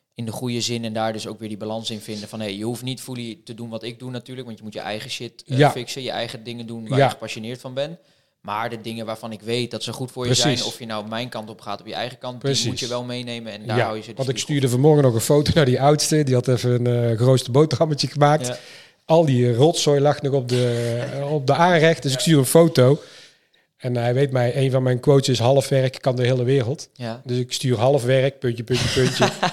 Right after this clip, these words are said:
Speaker 1: <laughs>
Speaker 2: Sorry, steek dit op, weet je wel. Maar, maar ook lachen naar elkaar, weet je wel.
Speaker 1: Tuurlijk. Mhm.
Speaker 2: Dus ik weet, dat werkt. Want ik weet, als hij, als hij spullen, hij heeft zoveel talent. En als hij dat af gaat maken, en hij weet ook,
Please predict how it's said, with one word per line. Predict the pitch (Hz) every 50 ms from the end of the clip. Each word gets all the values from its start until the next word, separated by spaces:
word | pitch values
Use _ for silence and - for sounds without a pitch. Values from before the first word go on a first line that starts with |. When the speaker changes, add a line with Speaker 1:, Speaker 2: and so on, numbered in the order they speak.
| - - 170
Speaker 1:
<laughs> | - - - 147 147 - _
Speaker 2:
Sorry, | - - - 151 151 143 139 143 143 156
steek | - - - 139 131 127
dit | 139 123
op, | 139 143
weet | 131 135 123
je | 131
wel. | 131 127 131 123 117
Maar, | 120 117 117 - 143 127 120 151 -
maar | - 147 147 147
ook | - 190 160 -
lachen | 147 135 143 151 147 - 156 139
naar | 143 139
elkaar, | 135 131 - 143 135 135
weet | 127 127 127 -
je | 139
wel. | 131 139 -
Speaker 1:
Tuurlijk. | - - 120 117 113 113
Mhm. | 117 123 - _
Speaker 2:
Dus | - 160 143
ik | 151 131
weet, | 135 190 190 190 190 185 -
dat | 147 139 127 123 131 180 202 196 135
werkt. | 131 156 120 - 110 107 117
Want | 123 120
ik | 131 123
weet, | 139 165 170 175 170 -
als | - 135 131 107
hij, | 104 117 139 165 165 156 147 - - - _ _ _ _ _ _ _ _ _ _ _ _
als | _ - 151 139
hij | 110 131 160 190 190 165
spullen, | 147 - - - 165 156 139 - -
hij | - 135
heeft | 135 - -
zoveel | - 147 113 107 156 214 254 233 196 165 -
talent. | - 143 147 156 160 165 -
En | 139 131
als | 123 107
hij | 104 131 127
dat | 135 123 - - _
af | - 202 233 240 - -
gaat | - - 139 113 107
maken, | 117 107 104 104 107 - - 202 233 - -
en | 151 131
hij | 131 127 120
weet | 120 160 208 220 -
ook, | 165 139 127 -